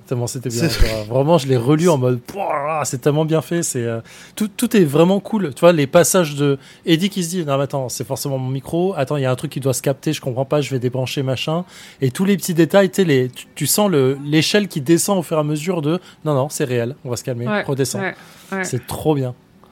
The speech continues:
Speaker 3: Sachant
Speaker 2: Et
Speaker 3: qu'il
Speaker 2: aussi,
Speaker 3: est en
Speaker 2: et
Speaker 3: montée
Speaker 2: aussi le
Speaker 3: d'héroïne,
Speaker 2: fait
Speaker 3: hein.
Speaker 2: que Eddie, euh, et ouais, alors, il, déjà, il est en montée d'héroïne, mais Eddie qui est quand même malin, comprend, malgré tout le
Speaker 3: Oui.
Speaker 2: décalage de ce, de cette conversation, euh, que Roland n'a, n'a pas le vocabulaire, il a compris, euh, quasi immédiatement, euh,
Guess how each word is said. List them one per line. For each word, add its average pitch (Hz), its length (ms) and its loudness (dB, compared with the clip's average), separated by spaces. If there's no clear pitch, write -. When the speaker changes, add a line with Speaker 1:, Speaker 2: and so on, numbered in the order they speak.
Speaker 3:
Sachant - 180 -2
Speaker 2:
Et 143 40 4
Speaker 3:
qu'il 135 100 2
Speaker 2:
aussi, 214 80 2
Speaker 3:
est - 20 2
en 202 60 2
Speaker 2:
et 143 80 2
Speaker 3:
montée 160 240 6
Speaker 2:
aussi 190 160 4
le 202 80 8
Speaker 3:
d'héroïne, - 20 8
Speaker 2:
fait 190 140 2
Speaker 3:
hein. 190 60 -4
Speaker 2:
que 147 340 0
Eddie, 160 400 -2
euh, 131 200 2
et 139 60 2
ouais, 131 140 0
alors, 110 340 -2
il, - 80 -8
déjà, 120 160 -2
il 123 80 -2
est - 20 -4
en 110 60 -6
montée 113 240 -8
d'héroïne, 131 300 0
mais 127 80 0
Eddie 135 360 -6
qui 131 260 -10
est - 20 -12
quand 127 160 -4
même 147 180 -2
malin, 143 380 -2
comprend, 175 560 -2
malgré 139 360 -2
tout 160 180 -8
le 151 60 -2
Speaker 3:
Oui. 123 60 -4
Speaker 2:
décalage 151 500 0
de 123 140 -2
ce, 127 160 -4
de 120 180 0
cette - 200 -12
conversation, 131 640 -6
euh, 113 140 0
que 120 200 -4
Roland 127 460 -2
n'a, 107 260 -4
n'a 107 140 -6
pas 123 100 -6
le 117 60 -4
vocabulaire, 117 540 -4
il 123 200 -4
a 117 60 0
compris, 147 400 -6
euh, 120 140 0
quasi 117 320 -4
immédiatement, 117 600 -4
euh, 110 220 -6